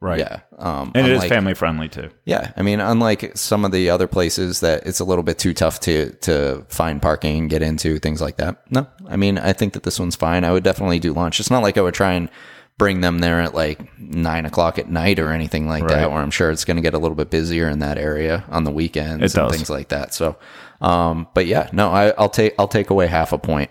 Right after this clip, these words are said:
Speaker 2: off of what I was gonna give 'em. And I'm still giving 'em an eight. So
Speaker 1: I'm, I'm at a eight and a half.
Speaker 2: Yeah.
Speaker 1: Yeah.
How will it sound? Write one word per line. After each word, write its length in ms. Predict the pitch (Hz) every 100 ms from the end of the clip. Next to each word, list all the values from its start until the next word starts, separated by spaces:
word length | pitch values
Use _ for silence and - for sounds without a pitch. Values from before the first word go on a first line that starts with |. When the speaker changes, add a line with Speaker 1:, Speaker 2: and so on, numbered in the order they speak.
| -
Speaker 2:
off 180 | 78 71
of 60 |
what 120 | 73 76
I 60 |
was 180 | 71 67
gonna 180 | 71 67
give 160 | 65
'em. 240 | 65 64 - _ _ _ _ _ _ -
And 100 | 80
I'm 140 | 73
still 240 | 71 76 73
giving 260 | 76 69
'em 120 | 64
an 80 | 67
eight. 260 | 67 76 - _ _ _ _ _ _
So 300 | - - - - - _ _ _ _ _ -
Speaker 1:
I'm, 240 | 110 110 -
I'm 180 | 110
at 160 | 107 101
a 400 | 98 87 85 78 _ _ _ _ _ _ _ -
eight 160 | 113 95
and 60 |
a 40 | 98
half. 320 | 95 92 - -
Speaker 2:
Yeah. 280 | 98 95 117 -
Speaker 1:
Yeah. 260 | 101 71